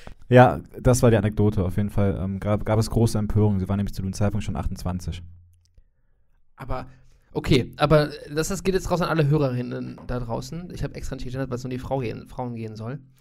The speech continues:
Speaker 2: Habt ihr euch untenrum schon mal angeguckt? Also
Speaker 1: Ja.
Speaker 2: mit dem Spiegel?
Speaker 1: <laughs> Was stimmt denn nicht mit dir?
Speaker 2: Ja, aber also, hast du das schon mal als Mann gemacht?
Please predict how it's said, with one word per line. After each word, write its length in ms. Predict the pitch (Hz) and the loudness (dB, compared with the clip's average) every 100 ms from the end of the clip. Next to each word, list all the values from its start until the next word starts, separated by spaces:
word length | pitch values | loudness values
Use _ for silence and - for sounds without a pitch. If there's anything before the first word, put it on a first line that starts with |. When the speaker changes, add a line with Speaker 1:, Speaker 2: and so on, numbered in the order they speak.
| - - - - - - - - | -20 -20 -20 -20 -20 -20 -20 -20
Speaker 2:
Habt 260 | - 156 - | -14 -14 -10
ihr 120 | 196 | -4
euch 240 | 143 131 139 | -4 -4 -8
untenrum 400 | 147 156 139 139 | -8 -8 -10 -8
schon 180 | 135 | -6
mal 120 | 127 107 | -4 -6
angeguckt? 540 | 113 123 135 131 - - _ _ - | -8 -6 -6 -6 -12 -16 _ _ -2
Also 180 | 131 123 | 2 2
Speaker 1:
Ja. 60 | |
Speaker 2:
mit 80 | 131 | 2
dem 80 | 127 | -4
Spiegel? 460 | - 127 120 143 - | -4 -2 0 0 6
Speaker 1:
<laughs> 40 | |
Was 300 | 160 - - | 6 8 4
stimmt 400 | - - 220 208 | 6 8 8 10
denn 140 | 240 - | 10 12
nicht 300 | 208 - - | 8 8 8
mit 240 | 214 - 185 | 6 8 8
dir? 280 | - 190 - - _ - - | 8 4 -2 -12 _ -20 -6
Speaker 2:
Ja, 120 | 165 | -2
aber 200 | 165 180 | 4 6
also, 200 | 175 165 170 - - - | 6 4 0 -8 -18 -4
hast 320 | - 151 - | 2 2 4
du 60 | 180 | 4
das 120 | 170 | 4
schon 120 | 165 | 4
mal 60 | 131 | 0
als 160 | 123 | -2
Mann 180 | 127 143 | -4 -4
gemacht? 380 | 127 113 - - | -4 -6 -8 -14